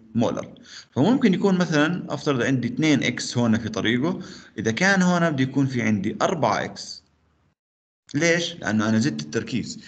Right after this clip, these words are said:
ال-، ال-، ال-، السامبل سيل ثابتة، أنا يمكن راسمها بطريقة مش واضحة، أنا أرسمهم برا كمان مرة، أرسمهم تحت، هاي وهاي.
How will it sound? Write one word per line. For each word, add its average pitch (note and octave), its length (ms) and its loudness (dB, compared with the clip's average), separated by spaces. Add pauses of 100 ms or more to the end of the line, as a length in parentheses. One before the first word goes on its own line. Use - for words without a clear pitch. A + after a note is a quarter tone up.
(260)
ال-، G2 280 -4
ال-، G2 240 -6
ال-، E2+ 320 -8
السامبل G#3+ 500 2
سيل A3+ 200 0
ثابتة، B2 400 0
أنا B2 100 -2
يمكن B2+ 180 -4
راسمها B2+ 360 -2
بطريقة B2+ 360 -2
مش A#2+ 180 -6
واضحة، A#2+ 460 -2 (180)
أنا - 140 -10
أرسمهم G2+ 380 -10
برا F#2+ 180 -8
كمان G2 240 -8
مرة، G#2 380 -6 (500)
أرسمهم G#2+ 360 0
تحت، - 280 -6 (520)
هاي C#3+ 500 2 (1200)
وهاي. G#2+ 360 -2